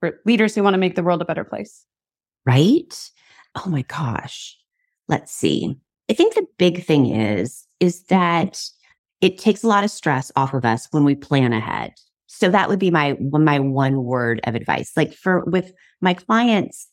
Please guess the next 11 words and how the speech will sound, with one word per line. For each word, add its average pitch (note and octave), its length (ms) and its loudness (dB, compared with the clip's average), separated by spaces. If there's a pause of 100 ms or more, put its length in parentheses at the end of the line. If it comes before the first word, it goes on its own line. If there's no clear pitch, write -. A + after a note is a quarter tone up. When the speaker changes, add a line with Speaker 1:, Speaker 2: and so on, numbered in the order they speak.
Speaker 2:
and D#3 300 2
I, C3 520 0
we D3 120 -2
start D#3+ 280 -2
off E3+ 180 -2
at - 60 -12
the D3+ 80 -6
beginning C#3+ 420 2
of C3 100 0
every C3 220 0
season, B2 580 0